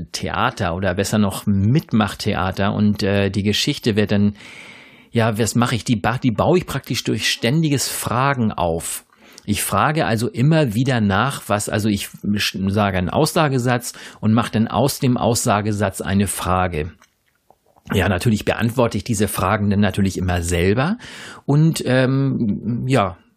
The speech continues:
also dadurch baue ich natürlich sehr viele Wiederholungen ein in das Ganze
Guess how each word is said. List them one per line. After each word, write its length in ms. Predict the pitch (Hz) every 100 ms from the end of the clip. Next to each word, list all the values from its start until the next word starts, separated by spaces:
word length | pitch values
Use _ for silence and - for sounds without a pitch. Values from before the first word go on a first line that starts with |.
| -
also 380 | - 117 139 123 104 123 107 -
dadurch 400 | 104 131 160 - 120 104 -
baue 340 | - - 117
ich 80 | 143
natürlich 360 | 143 135 143 104
sehr 240 | 117 147
viele 280 | - 143 127
Wiederholungen 760 | 135 120 107 160 214 - 98
ein 280 | - - 95
in 140 | 101 101
das 220 | 95 -
Ganze 440 | 90 92 - 131